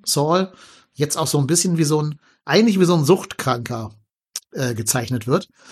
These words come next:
der von diesen Schemes einfach die Finger nicht lassen kann. Ich hab's grad schon gesagt, das ist sein Mechanismus, um mit all dem Schmerz und dem Trauma umzugehen. Und jetzt halt eben durch Kim ist der Schmerz so groß,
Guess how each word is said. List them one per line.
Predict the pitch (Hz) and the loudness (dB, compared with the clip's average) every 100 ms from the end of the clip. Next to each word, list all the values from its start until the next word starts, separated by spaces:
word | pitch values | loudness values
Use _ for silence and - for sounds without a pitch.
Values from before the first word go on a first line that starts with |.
| - - | -20 -2
der | 139 135 | 0 0
von | - 151 | 0 0
diesen | 147 135 | 2 0
Schemes | - 175 175 | 0 0 0
einfach | - 160 | -2 -4
die | 143 | -2
Finger | 165 185 | 0 2
nicht | 131 113 | 2 -2
lassen | 120 107 | -6 -6
kann. | 113 147 220 | -2 -2 -2
Ich | 135 | -2
hab's | 131 - | -4 0
grad | 143 - | 0 0
schon | 131 | 0
gesagt, | 123 151 147 | 0 -2 -4
das | - | -4
ist | 131 - | -2 0
sein | 131 160 170 | 2 2 2
Mechanismus, | 160 143 143 147 147 143 - - - - - - | 2 2 2 0 2 2 0 -10 -20 -20 -20 -8
um | 131 | -2
mit | 135 | -2
all | 127 147 | 2 2
dem | 143 | 2
Schmerz | 131 - 131 143 156 | 2 0 2 2 0
und | 151 | -2
dem | 127 123 | -2 -4
Trauma | - 139 165 131 | 0 2 4 2
umzugehen. | 120 117 123 120 156 233 - - _ - | 0 -6 -4 0 0 -2 -8 -20 _ -4
Und | |
jetzt | 123 131 | -2 0
halt | 131 | 0
eben | 127 131 | 0 -2
durch | 123 - | -2 -2
Kim | - 160 165 170 _ | 2 2 2 -2 _
ist | - 131 | -6 -2
der | 127 | 0
Schmerz | - 151 185 202 | 0 2 0 2
so | 135 | 0
groß, | 117 147 - | 2 0 -2